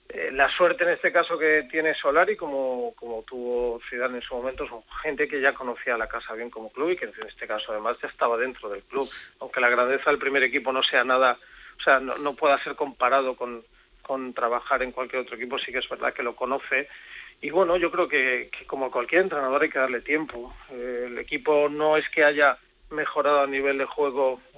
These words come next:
eh, una barbaridad, pero sí que es cierto que está encadenando buenos resultados. Ahora viene a ganar el Mundialito, eh, bueno, irá recuperando gente. El Mundial castiga mucho siempre a todos los jugadores, y no solo en el Madrid. La mayoría de los jugadores,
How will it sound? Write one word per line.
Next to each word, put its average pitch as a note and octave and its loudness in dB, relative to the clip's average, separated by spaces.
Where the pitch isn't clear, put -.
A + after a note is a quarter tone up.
eh, B2+ -2
una C3 2
barbaridad, C#3 4
pero E3+ -2
sí - -6
que D#3 -2
es C#3+ -4
cierto C3+ -4
que B2+ -2
está B2+ -6
encadenando A#2+ -2
buenos A#2 -4
resultados. D#3+ 0
Ahora C3 4
viene A#2 -2
a - 0
ganar A2 -2
el A2 -6
Mundialito, C#3 -2
eh, G#2 -10
bueno, C3 -8
irá C#3 6
recuperando D3 -2
gente. E3 -2
El D#3+ 2
Mundial F3 4
castiga C#3+ -4
mucho D3 -10
siempre C3+ -6
a B2+ -6
todos B2+ -6
los B2 -8
jugadores, C3 -4
y C3 -4
no D3 0
solo D3 2
en C#3 -2
el C3 -2
Madrid. B2 2
La C#3+ -2
mayoría C3 4
de D#3+ 4
los D#3+ 0
jugadores, D3 4